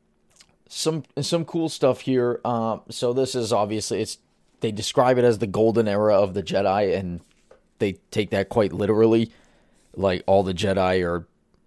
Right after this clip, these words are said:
wearing, like, gold and white, and all their lightsabers are, like, these clean, shiny things, and they're flying around in these little ships that are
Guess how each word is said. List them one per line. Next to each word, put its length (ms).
wearing, 420
like, 260
gold 400
and 180
white, 420
and 320
all 260
their 180
lightsabers 840
are, 100
like, 260
these 220
clean, 600
shiny 840
things, 640
and 260
they're 80
flying 380
around 320
in 80
these 200
little 240
ships 640
that 280
are 460